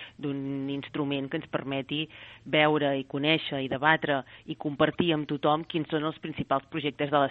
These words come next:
ciutat. Aquest document, com ja hem dit en diverses ocasions, és inexistent, no, no el tenim, i una vegada més amb els comptes i el pressupost, vaja, en definitiva, que ens presenta el govern municipal, el que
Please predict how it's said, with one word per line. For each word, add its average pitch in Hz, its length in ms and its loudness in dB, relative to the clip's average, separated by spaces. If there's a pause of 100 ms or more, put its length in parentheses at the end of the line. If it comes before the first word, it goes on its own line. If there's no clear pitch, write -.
ciutat. 139 460 0
Aquest 131 220 -8
document, 143 460 -2
com 127 200 -6
ja 127 200 -2
hem 127 80 -6
dit 135 180 -6
en 135 120 -4
diverses 131 340 -6
ocasions, 135 480 -6
és 123 120 -10
inexistent, 135 680 -2 (360)
no, 131 840 -4
no 135 300 -4
el 120 60 -8
tenim, 170 320 0 (540)
i 175 220 0
una 160 180 2
vegada 151 260 2
més 147 400 -2
amb 135 640 -4
els 135 400 -6
comptes 139 400 -4 (240)
i 135 240 -6
el 135 160 -2
pressupost, 143 560 0
vaja, 135 380 -2
en 131 80 -8
definitiva, 135 420 -8
que - 80 -10
ens - 80 -12
presenta 139 320 -6
el 139 80 -2
govern 139 220 0
municipal, 147 640 0
el 135 100 -6
que 139 140 0